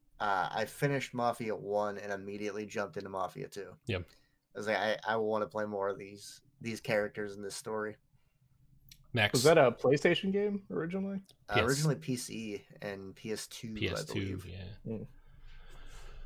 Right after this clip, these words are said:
Speaker 2: Max, you been
Speaker 1: Highly
Speaker 2: playing it?
Speaker 1: recommend it, but, uh, not at its full retail. It'll drop like a rock in price.
Speaker 2: No, it's, it's definitely not gonna be a full, full price game for very long. Max, you been playing anything this week?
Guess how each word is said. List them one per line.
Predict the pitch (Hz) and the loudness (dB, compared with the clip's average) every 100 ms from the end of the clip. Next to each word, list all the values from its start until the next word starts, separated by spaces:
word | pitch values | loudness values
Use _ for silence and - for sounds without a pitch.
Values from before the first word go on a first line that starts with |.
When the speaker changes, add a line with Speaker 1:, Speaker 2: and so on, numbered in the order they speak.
| - - - - | -10 -8 -10 4
Speaker 2:
Max, | 143 123 120 | 8 8 8
you | |
been | 113 | 8
Speaker 1:
Highly | 143 | 10
Speaker 2:
playing | 123 | 10
it? | |
Speaker 1:
recommend | 156 151 135 139 139 | 8 6 2 2 2
it, | 127 | 0
but, | 110 110 - 110 | 0 -2 -2 0
uh, | 101 98 95 90 - - - - 110 | 2 2 0 -2 -6 -10 -16 -18 -10
not | 107 107 110 | 2 4 4
at | |
its | 107 98 - | 2 -6 -12
full | - - 107 | -12 -4 -2
retail. | 98 101 87 90 | -2 -4 -4 -2
It'll | 120 | 0
drop | 117 107 85 - | 2 2 2 0
like | - 104 | -6 -4
a | |
rock | 98 98 98 | 0 0 -2
in | 101 | -6
price. | 101 95 98 - | -4 -4 -2 4
Speaker 2:
No, | 131 90 82 | 8 8 6
it's, | 87 - - | -2 -4 -4
it's | 120 - | -6 -2
definitely | - - 113 | -2 -2 -2
not | 110 | -2
gonna | 110 113 | -2 -2
be | 113 | -2
a | |
full, | - 110 104 | 0 -2 -2
full | - - 107 | -4 -2 0
price | - 98 | 2 2
game | - 107 | 2 2
for | 104 101 | 2 2
very | 98 101 | 4 6
long. | 101 101 | 6 6
Max, | 127 120 | 6 6
you | 120 | 4
been | |
playing | 107 117 | 4 4
anything | 120 127 | 4 4
this | 127 | 6
week? | 127 127 | 10 8